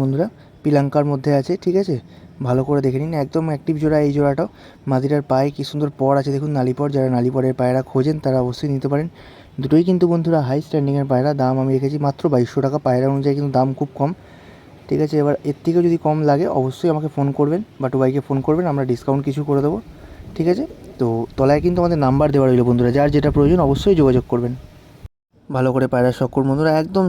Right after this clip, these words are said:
সেট জোড়া আছে। আর দামও আমি কিন্তু আবারও বলছি খুব একটা বেশি রাখিনি পায়রা অনুযায়ী। একদম পিলাঙ্কা চোখ দেখে নিন, তলারটা মাদির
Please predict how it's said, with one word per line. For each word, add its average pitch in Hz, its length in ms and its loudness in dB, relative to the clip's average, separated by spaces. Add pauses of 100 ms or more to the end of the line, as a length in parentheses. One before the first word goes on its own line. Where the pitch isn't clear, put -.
সেট 135 220 0
জোড়া 127 260 4
আছে। 127 140 -6 (220)
আর 117 140 -6
দামও 120 260 0
আমি 165 160 -4
কিন্তু 175 180 -2 (120)
আবারও 143 240 2
বলছি 151 260 -4
খুব 139 140 0
একটা - 200 -6
বেশি 143 200 -4
রাখিনি 160 220 0 (100)
পায়রা 127 240 2 (100)
অনুযায়ী। 117 300 -2 (420)
একদম 135 240 -2
পিলাঙ্কা 135 360 0
চোখ 139 140 0
দেখে 135 160 -4
নিন, 175 140 -2
তলারটা 131 360 0
মাদির 123 200 -2